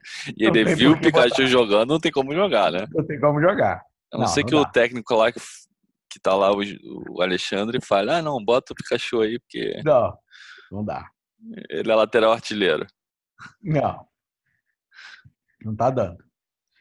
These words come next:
Speaker 1: Não, no último jogo já jogou o, o Caio Tenório, né?
Speaker 2: É.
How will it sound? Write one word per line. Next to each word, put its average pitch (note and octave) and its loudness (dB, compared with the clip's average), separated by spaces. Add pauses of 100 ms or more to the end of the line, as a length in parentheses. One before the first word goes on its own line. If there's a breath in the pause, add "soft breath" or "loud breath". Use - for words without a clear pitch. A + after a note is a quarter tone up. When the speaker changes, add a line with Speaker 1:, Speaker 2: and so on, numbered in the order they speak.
(120)
Speaker 1:
Não, C3 0
no C3 -2
último F#3 -4
jogo A#3+ -4
já G#3+ 0
jogou E3 0
o, G2 -6
o F2+ -20 (140)
Caio G#2+ 0
Tenório, F#2+ -6
né? E2+ -18 (300)
Speaker 2:
É. F2 -8